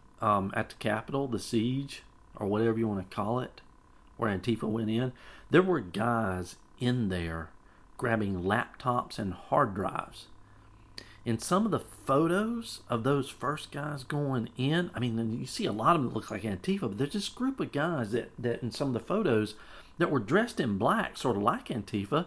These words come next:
except they were physically fit. More like military types. There are rumors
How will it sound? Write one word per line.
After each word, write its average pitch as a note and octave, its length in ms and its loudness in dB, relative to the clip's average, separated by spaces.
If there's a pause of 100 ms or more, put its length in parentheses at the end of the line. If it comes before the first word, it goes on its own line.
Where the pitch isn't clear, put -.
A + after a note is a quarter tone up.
(420)
except - 480 -4
they F#3+ 100 6
were E3+ 200 2 (240)
physically F3+ 640 0 (180)
fit. - 480 4 (640)
More D4 240 2
like G#3+ 380 4 (480)
military A2 640 2
types. - 600 -10 (520)
There D#3+ 180 6
are A#3 160 8
rumors B3 600 6